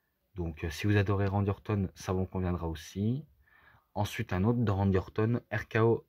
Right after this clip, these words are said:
Out of Nowhere. R K O qui sort de nulle part. Ouais, lui aussi, il y a, il y a peu de matchs, euh,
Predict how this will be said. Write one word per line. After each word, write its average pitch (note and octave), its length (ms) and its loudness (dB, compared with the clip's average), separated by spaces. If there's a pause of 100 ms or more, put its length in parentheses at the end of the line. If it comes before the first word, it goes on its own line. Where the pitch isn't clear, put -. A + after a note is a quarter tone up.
Out G#2+ 200 -6
of F2+ 60 -2
Nowhere. G#2 560 4 (840)
R F#2 140 -6
K - 100 -8
O F#2 140 -2
qui - 120 -18
sort E2+ 200 -8
de D#2+ 80 -6
nulle D2+ 180 -6
part. E2 480 -12 (1040)
Ouais, A2 220 10
lui E3 80 10
aussi, D3 260 6
il D#3 40 8
y - 20 -4
a, D3+ 60 -8 (180)
il A#2 60 -2
y G#2+ 40 2
a G2 40 2
peu - 240 0
de D#3+ 60 2
matchs, D3 400 2
euh, A2 300 6